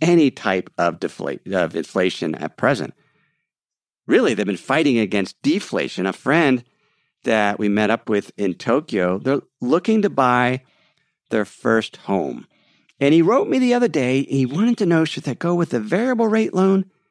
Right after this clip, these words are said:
or a fixed rate loan? Check out these interest rates. The variable rate loan interest rate was zero point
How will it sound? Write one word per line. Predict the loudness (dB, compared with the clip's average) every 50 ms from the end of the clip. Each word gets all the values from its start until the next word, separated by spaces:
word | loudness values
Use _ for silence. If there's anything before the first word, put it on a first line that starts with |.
| _ _ _ _ _ _ _ _ _ _ -10
or | -4 0 2 2
a | 0
fixed | 0 -4 -4 -2 -2 -2 -2 -4 -4
rate | -2 -2 -2 -2
loan? | -6 -8 -8 -8 -12 -16 _ _ _ _ _ _ _ _ _ _ _ _ _ _ _ _ -20 _
Check | -12 -6 -6 -6 -2 0
out | 0 2 4
these | 2 2 4
interest | 2 0 0 -4 -6 -6
rates. | -8 -8 -8 -10 -18 _ _ _ _ _ _ _ _ _ _ _ _ _ _ -20
The | -20 _ _ _ _ -4
variable | 0 2 4 4 4 4 4 4 6
rate | 6 6 4 2 2
loan | 2 2 4 4 2 2 2
interest | 0 -2 -2 -2 -4 -2
rate | -2 -2 -2 _
was | -8 -6 -6 -6 -6 -10 _ _ -16 -14
zero | -14 -10 -2 2 2 4 4 4 2 2 0 0 -4 _ _ _ _ _ _ _ _ _
point | -6 0 2 2 4 2 0 -2